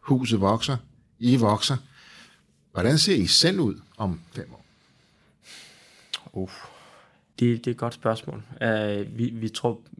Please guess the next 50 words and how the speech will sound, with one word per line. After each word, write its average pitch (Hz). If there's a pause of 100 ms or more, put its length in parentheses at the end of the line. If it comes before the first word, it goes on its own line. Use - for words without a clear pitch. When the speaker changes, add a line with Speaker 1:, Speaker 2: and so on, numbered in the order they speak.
(120)
Speaker 2:
vi 117
tror 117
selvfølgelig, 120
det 117
er 104
blevet 101
større 110
og 123
mere 101
etableret. 127 (300)
Vi 101
har 104
en 98
stærkere 123
infrastruktur. - (240)
Det 123
er 120
det 151
her, 160
vi 123
gerne 113
vil 110
lave. 104 (400)
Fordi -
det 117
giver 139
os, 120 (180)
det 123
giver 127
os 131
som 110
founders 123
af 104
Morph, 113 (500)
øh, 101 (100)
og 101
partnere, 143 (320)
det 117
giver 113
os 113
ultimativ 147
frihed. 156
Vi -
kan 120
jo 185
gøre 214
lige, 160
hvad 143
vi 92
vil -